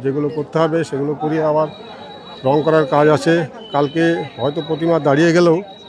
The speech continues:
রঙের কাজটা বাকি থাকবে, সেটা আস্তে আস্তে হবে।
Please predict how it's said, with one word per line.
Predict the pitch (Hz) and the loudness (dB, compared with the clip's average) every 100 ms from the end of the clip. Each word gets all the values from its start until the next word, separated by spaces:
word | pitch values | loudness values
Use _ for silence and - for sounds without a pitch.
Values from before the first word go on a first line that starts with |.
| - - - | -20 -20 -8
রঙের | 139 151 160 | -2 0 0
কাজটা | 156 165 - 175 170 143 - - - - | 0 -2 0 -2 -2 -8 -18 -20 -20 -6
বাকি | 143 143 | -2 -2
থাকবে, | 156 147 120 113 | 0 -2 -2 -8
সেটা | - 143 170 175 - - - - | -8 -6 -6 -6 -18 -20 -12 -4
আস্তে | 147 - | -2 0
আস্তে | 165 190 | -2 0
হবে। | 143 147 196 | 0 0 -4